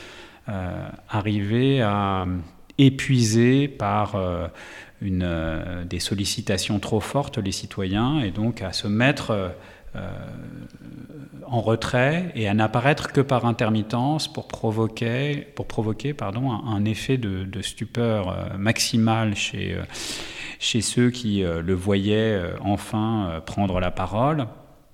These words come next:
au point, dit, euh, Plutarque, euh, de, euh, ressembler, euh, presque, euh, à, euh, l'apparition d'un dieu, hein, et, euh, de mériter, euh, le surnom, surnom en réalité injurieux, d'Olympien,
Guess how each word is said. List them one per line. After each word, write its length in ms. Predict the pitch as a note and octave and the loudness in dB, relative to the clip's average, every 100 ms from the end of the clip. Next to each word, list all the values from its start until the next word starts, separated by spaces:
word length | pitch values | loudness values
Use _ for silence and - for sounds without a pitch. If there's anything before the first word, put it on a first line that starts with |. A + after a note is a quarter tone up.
| - - - - - - - | -20 -20 -18 -18 -18 -12 4
au 120 | C3+ | 6
point, 440 | B2 D3+ C#3 D#3+ C#3 | 6 8 10 10 8
dit, 360 | G#2+ A#2 A2 | 4 2 4
euh, 100 | F2+ | 2
Plutarque, 720 | E2+ - - D3+ G3 - - - - - - - | -2 -6 0 2 2 -2 -12 -16 -16 -16 -16 -6
euh, 220 | A#2+ G#2+ | -2 -2
de, 280 | A2 G2+ A#2+ | -4 0 4
euh, 500 | C#3+ D3+ B2+ A#2 A#2 - | 6 4 2 0 -2 -2
ressembler, 720 | - G#2 A2 G2+ A#2+ F3 E3 | 0 2 4 4 6 6 4
euh, 480 | A2+ G2+ G#2+ A2+ A2+ - | 4 2 2 0 -2 -4
presque, 500 | - B2 B2 - - | 0 2 2 0 -2
euh, 260 | G2+ F#2 F#2+ | 0 0 0
à, 380 | A2 G#2+ G#2+ G#2 F#2+ | 0 0 2 0 -2
euh, 360 | F2+ F2+ F2+ F2+ | -4 -4 -4 -2
l'apparition 600 | F#2 F#2+ F#2+ F#2+ A#2 G2 | 0 2 2 2 4 4
d'un 160 | F#2 | 4
dieu, 420 | F2+ G2+ D3+ F3+ - - - - | 4 6 6 6 0 -18 -10 -6
hein, 200 | A#2 A2 A2 - - | -6 -6 -10 -14 -2
et, 340 | B2 C3+ D3 - | 4 6 6 2
euh, 160 | - - | -6 -8
de 300 | D3+ G2+ G#2 | -6 2 4
mériter, 680 | F#2+ F#2 F#2 - C#3+ E3+ A2+ | 6 4 2 2 4 4 2
euh, 100 | F#2+ G#2 | 0 -2
le 280 | G2+ A#2+ A2+ | 0 4 6
surnom, 580 | - G#2+ G2+ C3+ G3 F3+ - | 6 6 10 10 10 4 -2
surnom 500 | - - G#2 G2+ F2+ | -4 2 6 6 6
en 80 | |
réalité 600 | E2+ F2 E2+ D#2 - G2+ - | 4 2 2 0 0 -2 0
injurieux, 720 | F#2 F2+ F#2 F#2 G2+ A#2+ E3 E3+ - - - - - | 0 2 2 4 8 10 8 4 -4 -6 -6 -6 0
d'Olympien, 640 | A2 G#2+ A#2+ C3 - G#2+ | 6 8 10 8 6 4